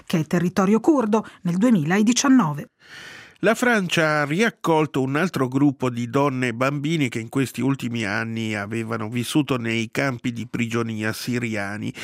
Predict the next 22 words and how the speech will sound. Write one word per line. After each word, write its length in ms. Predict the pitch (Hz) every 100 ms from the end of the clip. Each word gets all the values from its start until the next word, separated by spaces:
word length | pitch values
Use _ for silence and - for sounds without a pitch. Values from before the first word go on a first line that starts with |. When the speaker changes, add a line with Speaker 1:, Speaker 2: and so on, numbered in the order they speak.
| - -
Speaker 2:
Lì 200 | 143 175
erano 300 | 170 147 139
stati 280 | - 143 147
rinchiusi 720 | 143 139 165 170 156 156 143
dopo 340 | 123 104 - 107
il 300 | 110 107 104
crollo 460 | - 127 120 120
dell'Isis. 920 | 110 120 123 127 170 123 98 98 - -
Il 480 | 113 110 107 101 92
governo 360 | 113 120 131 135
francese 600 | 139 131 151 147 131 135
solo 360 | - 147 143
di 160 | 127 135
recente 540 | 135 - 170 127 110
ha 60 | 104
cambiato 500 | 107 104 110 113 117
approccio 640 | 117 - 143 135 - 139
nell'affrontare 720 | 123 110 95 - 123 117 110
il 80 | 107
problema 560 | - 120 113 113 107 107
dei 180 | 107 110
rimpatri, 640 | 123 123 139 143 - 147